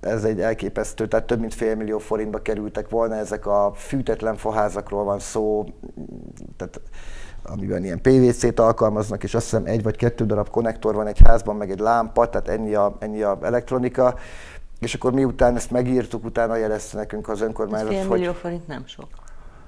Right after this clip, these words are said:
Speaker 1: Hát abban az időszakban ilyen, ilyen árból új építésű normális lakásokat lehetett volna felépíteni, és nem fűtetlen faházakat. Ez körülbelül duplája, bárkit kérdeztünk
Speaker 2: Mikor
Speaker 1: a piacon.
Speaker 2: volt ez?
Speaker 1: Nem tudom,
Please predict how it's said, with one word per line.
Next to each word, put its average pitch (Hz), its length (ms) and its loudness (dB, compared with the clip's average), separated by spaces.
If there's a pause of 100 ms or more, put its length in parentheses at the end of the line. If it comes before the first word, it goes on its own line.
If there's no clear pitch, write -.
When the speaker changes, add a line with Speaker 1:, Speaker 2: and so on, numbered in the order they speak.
(1120)
Speaker 1:
Hát - 400 -2 (120)
abban 170 300 6
az 143 100 8
időszakban 143 840 6 (100)
ilyen, 143 380 2
ilyen 151 260 6
árból 117 760 4
új 135 180 2
építésű 110 560 -4
normális 110 500 0
lakásokat 101 560 -4
lehetett 101 320 -2
volna 101 200 -4
felépíteni, 117 640 -2
és 71 140 -12
nem 104 240 -6
fűtetlen 92 520 -10
faházakat. 104 600 -2
Ez - 100 -14
körülbelül 110 340 -4
duplája, 101 440 -2
bárkit 98 360 -4
kérdeztünk 95 480 -6
Speaker 2:
Mikor 101 200 -2
Speaker 1:
a 127 80 -2
piacon. 127 200 -4
Speaker 2:
volt - 240 -10
ez? 160 240 -16 (1120)
Speaker 1:
Nem - 100 -16 (120)
tudom, 80 280 -14